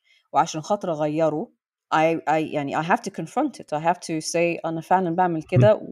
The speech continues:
Speaker 1: و-، I'm going to make an effort إن أنا أغيره." This is what I mean by patterns. ف-،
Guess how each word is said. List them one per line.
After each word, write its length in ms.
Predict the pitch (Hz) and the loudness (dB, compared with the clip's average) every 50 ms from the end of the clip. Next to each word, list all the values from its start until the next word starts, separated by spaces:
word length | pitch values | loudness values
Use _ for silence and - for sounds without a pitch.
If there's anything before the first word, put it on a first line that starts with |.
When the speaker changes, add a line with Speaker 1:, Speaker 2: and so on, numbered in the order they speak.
| - - - | -16 -16 -16
Speaker 1:
و-، 260 | 76 - 156 175 165 | -12 -4 2 2 2
I'm 300 | - - 175 170 170 170 | 4 2 2 2 2 4
going 200 | 170 185 190 196 | 4 6 4 4
to 160 | 185 - 180 180 | 2 0 0 0
make 240 | 202 214 - 190 | 0 0 0 -4
an 140 | - - 254 | -2 -2 -2
effort 360 | 262 - 165 - - _ - - 147 | -2 -2 -6 -8 -8 _ -14 -8 -6
إن 120 | 147 143 | -4 -2
أنا 120 | 147 147 139 | -2 -2 -2
أغيره." 360 | 131 135 127 120 131 - - _ _ _ - - _ - _ _ _ _ _ _ _ _ _ _ _ _ _ _ _ _ - - _ _ _ - 170 | -2 -2 -2 -2 -4 -6 -10 _ _ _ -20 -20 _ -20 _ _ _ _ _ _ _ _ _ _ _ _ _ _ _ _ -20 -20 _ _ _ -12 0
This 160 | 170 196 233 - | 2 2 4 4
is 100 | 269 240 | 2 2
what 140 | 220 202 202 | 2 2 4
I 100 | 208 190 190 | 4 4 4
mean 160 | 185 190 185 185 | 4 2 4 2
by 60 | 185 185 | 2 2
patterns. 600 | - 247 233 - - 160 156 - - - - 123 | 2 -4 -6 -4 -8 -10 -10 -10 -14 -16 -16 -18
ف-، 580 | - - - 180 175 175 170 170 165 165 165 - | -14 -2 2 6 6 8 8 8 6 6 4 2